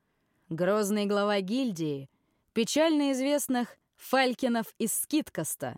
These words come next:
«Кое-что слышала», — улыбнулась я. «Только кое-что? Разве Джуни не рассказывала грандиозные истории о моей гениальности?» Никлас подмигнул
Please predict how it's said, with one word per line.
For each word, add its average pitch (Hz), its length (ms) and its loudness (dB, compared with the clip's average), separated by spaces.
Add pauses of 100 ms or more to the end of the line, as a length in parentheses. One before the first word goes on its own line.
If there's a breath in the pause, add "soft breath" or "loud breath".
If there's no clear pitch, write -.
(1300)
«Кое-что 220 500 2
слышала», — 151 640 -2 (520)
улыбнулась 170 580 0
я. 139 160 -4 (720)
«Только 170 360 2
кое-что? 165 760 2 (800)
Разве 233 460 2
Джуни 269 420 2
не 254 140 2
рассказывала 247 840 2
грандиозные 214 1000 2
истории 262 680 0 (200 soft breath)
о 202 100 4
моей 214 300 2
гениальности?» 180 1080 -2 (840)
Никлас 214 400 2
подмигнул 196 640 2